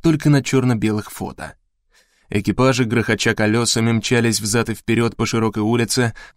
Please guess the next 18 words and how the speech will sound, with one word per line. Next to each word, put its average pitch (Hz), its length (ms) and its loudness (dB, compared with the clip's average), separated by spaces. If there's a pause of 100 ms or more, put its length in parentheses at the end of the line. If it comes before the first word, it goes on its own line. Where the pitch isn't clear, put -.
(100)
по 113 100 0
сторонам 120 400 2
которой 131 400 2
высились 127 440 2
массивные 120 640 2
каменные 113 460 0
здания. 101 560 -6 (440)
По 113 60 -2
тротуарам 139 580 2
чинно 143 380 2
выступали 127 500 2
затянутые 120 640 0
в - 40 -12
корсет 117 440 -2
леди 113 300 2
в 110 40 0
воздушных 107 600 -2
платьях 120 440 -2